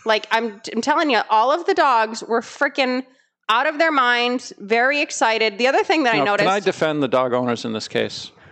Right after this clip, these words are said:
Speaker 1: Go for it.
Speaker 2: I think if you have a dog that you have trouble with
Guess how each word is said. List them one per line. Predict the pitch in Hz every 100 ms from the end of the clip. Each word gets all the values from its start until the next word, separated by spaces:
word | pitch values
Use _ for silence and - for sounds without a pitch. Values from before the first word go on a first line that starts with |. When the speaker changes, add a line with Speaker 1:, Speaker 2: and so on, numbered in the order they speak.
| - _
Speaker 1:
Go | 175
for | - 170
it. | - _ _ _ _ -
Speaker 2:
I | 147 190
think | 160
if | 143 131
you | 165
have | 151
a |
dog | 135 131 131 117 190
that | 113
you | 123
have | 120 -
trouble | - 117 143
with | 147 160 - -